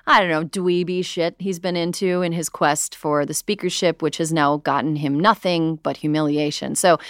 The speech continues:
check out our YouTube channel if you wanna watch our This Fucking Guy, Kevin McCarthy. We had a lot of fun making it.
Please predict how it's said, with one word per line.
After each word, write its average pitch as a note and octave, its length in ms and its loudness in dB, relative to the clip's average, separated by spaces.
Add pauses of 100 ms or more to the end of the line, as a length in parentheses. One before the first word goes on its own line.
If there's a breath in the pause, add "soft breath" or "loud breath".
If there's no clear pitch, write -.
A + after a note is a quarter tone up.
(100)
check G3+ 220 2
out A3+ 100 6
our B3 80 4
YouTube F3 380 -2
channel D#3+ 280 0
if D3+ 140 -6
you E3 80 -4
wanna D3+ 160 0
watch D3 240 2
our C#3+ 100 0
This C#3+ 200 -6
Fucking D3 280 -2
Guy, C#3 200 0
Kevin D3 240 -4
McCarthy. C#3+ 360 -2
We C#3+ 80 -2
had C#3 80 -4
a C#3+ 60 -4
lot D3 380 0
of - 60 -8
fun C#3 200 -2
making C3+ 300 -4
it. - 140 -8